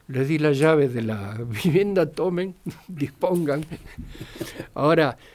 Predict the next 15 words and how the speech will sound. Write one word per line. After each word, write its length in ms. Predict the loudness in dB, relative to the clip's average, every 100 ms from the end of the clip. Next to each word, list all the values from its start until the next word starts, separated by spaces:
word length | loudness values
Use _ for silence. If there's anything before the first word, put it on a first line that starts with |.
| -20 _ _ _ _ _ _ _ _ -2
eh, 520 | 2 2 2 -2 -2
por 160 | 0 0
supuesto, 520 | 2 2 2 2 4
yo 180 | 6 4
inf-, 180 | 2 0
en 280 | -2 2 2
ese 220 | 2 0
tiempo 400 | 2 2 4 2
nosotros 520 | 2 0 0 2 6 6
dependíamos 580 | 6 2 4 4 4
de 80 | 4
Bahía 240 | 6 6 6
Blanca. 480 | 4 2 -4 -10 -6
Informo 720 | -4 -2 4 4 4 2 4
a, 220 | 2 0